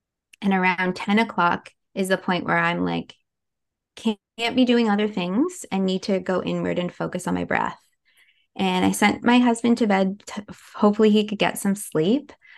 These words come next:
Um, and then I ended up waking him up not too long after. He started a fire. The evenings were still getting, like, a little chilly at this point. So he got a fire going.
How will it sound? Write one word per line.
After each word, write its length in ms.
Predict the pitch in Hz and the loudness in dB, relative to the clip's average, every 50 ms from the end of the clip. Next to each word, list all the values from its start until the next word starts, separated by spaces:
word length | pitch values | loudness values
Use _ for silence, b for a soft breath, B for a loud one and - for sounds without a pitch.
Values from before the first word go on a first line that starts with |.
| B B B B - | B B B B -2
Um, 580 | - 196 190 185 180 180 180 180 185 185 170 - _ _ _ _ _ _ _ _ _ _ _ _ _ _ _ _ - | 2 4 4 4 4 2 2 0 -2 -4 -6 -8 _ _ _ _ _ _ _ _ _ _ _ _ _ _ _ _ -6
and 220 | 233 214 202 202 | -2 0 2 2
then 160 | 202 196 196 | 2 2 0
I 80 | 202 190 | 0 0
ended 300 | 196 196 190 190 190 190 | -2 -2 -2 -4 -2 -4
up 240 | 190 185 - - - - - _ - | -4 -4 -6 -10 -16 -20 -20 _ -4
waking 380 | 190 185 185 180 180 190 185 | 0 2 2 2 2 0 -2
him 180 | 180 190 180 175 | 0 -2 -2 -4
up 200 | 170 - - - | -4 -8 -8 -6
not 220 | 180 180 180 - - | -4 -4 -4 -6 -6
too 140 | - - 190 | -4 -2 0
long 220 | 185 180 175 170 | 0 0 0 0
after. 480 | - 175 165 - - 214 220 240 262 269 | 0 -2 -2 -2 0 0 2 2 2 2
He 160 | 254 240 214 | 0 0 -2
started 360 | 208 - 226 214 220 220 214 | 0 0 0 0 2 2 0
a 60 | 226 208 | -2 -4
fire. 580 | - - 190 170 175 175 175 175 180 196 202 B B B B B B | -4 -2 -2 -2 0 0 -2 -2 -2 -4 -6 B B B B B B
The 60 | 247 | -2
evenings 480 | 247 240 240 226 254 262 277 294 294 294 | 0 2 2 4 6 6 6 6 4 4
were 100 | 262 254 | 2 -4
still 280 | - - - 185 185 | -2 -2 -2 -2 -2
getting, 260 | 190 196 196 196 196 | -2 -2 -4 -2 -2
like, 220 | 196 196 196 196 - | -2 -2 -4 -4 -2
a 40 | 196 | -2
little 200 | 202 185 190 190 | -2 -2 -4 -6
chilly 340 | - - - 185 180 185 185 | -8 -6 -4 -4 -2 -2 -2
at 80 | 180 | -2
this 180 | 185 196 - - | -4 -6 -6 -6
point. 320 | - - 196 190 190 196 | -4 -2 0 0 0 0
So 80 | - 208 | 0 2
he 100 | 214 214 | 2 2
got 100 | 220 208 | 4 2
a 80 | 214 208 | 0 0
fire 320 | - - 190 190 190 185 | 0 -2 0 0 0 0
going. 480 | 185 190 185 190 190 185 185 190 190 | 0 0 0 0 0 -2 -2 -4 -6